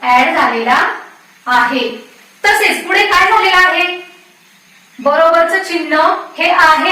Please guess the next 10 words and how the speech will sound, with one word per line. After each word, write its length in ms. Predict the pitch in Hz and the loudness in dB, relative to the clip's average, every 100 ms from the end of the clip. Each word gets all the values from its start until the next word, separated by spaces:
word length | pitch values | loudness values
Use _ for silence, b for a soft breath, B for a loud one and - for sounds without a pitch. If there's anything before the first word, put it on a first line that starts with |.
| 359 | 0
असे 120 | 392 - | 0 -4
पुढे 180 | 339 | 0
आलेले 280 | 302 285 277 | 2 2 2
आहे, 220 | 277 277 - 302 | 2 0 0 0
at 120 | 285 | 0
the 120 | 302 285 | 0 -2
rate 180 | 269 269 | 0 -2
of 100 | 262 | -4
चं 120 | 285 | -8
चिन्ह. 320 | - 269 254 | -4 -2 0